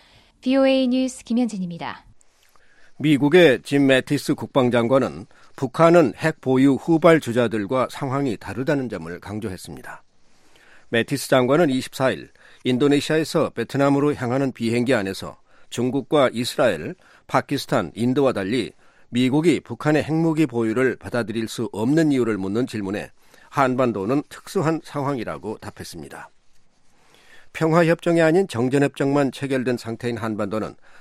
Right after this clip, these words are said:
Speaker 2: 다른 나라들과 비교할 수 없으며 국제사회가 핵 보유를 용인할 수 없는 곳이라는 설명입니다. 또 이는 미국과 한국, 중국, 러시아 등의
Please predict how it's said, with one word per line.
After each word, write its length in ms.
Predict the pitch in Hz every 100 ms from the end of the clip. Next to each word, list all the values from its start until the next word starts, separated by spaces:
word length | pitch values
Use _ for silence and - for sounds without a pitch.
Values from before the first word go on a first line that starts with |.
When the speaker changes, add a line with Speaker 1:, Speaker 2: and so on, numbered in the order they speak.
| -
Speaker 2:
다른 260 | 101 117
나라들과 540 | 139 131 104 104 127 117
비교할 400 | 101 107 110 104
수 180 | - 90
없으며 480 | - 131 87 101 - - - - - -
국제사회가 760 | - 127 175 151 160 170 92 -
핵 200 | - 147
보유를 520 | - 120 104 127 139 98
용인할 380 | 104 113 123 113
수 180 | - 110
없는 420 | 104 120 151 156
곳이라는 460 | 123 - 90 82
설명입니다. 640 | 73 - 92 73 - 78 - - _ _ _ - _ - _ _ - -
또 120 | 120
이는 280 | 117 127 - - -
미국과 520 | 101 127 143 147 170 143
한국, 520 | 139 135 127 - - -
중국, 480 | 120 123 107 73 -
러시아 340 | 117 120 143
등의 320 | 123 131 85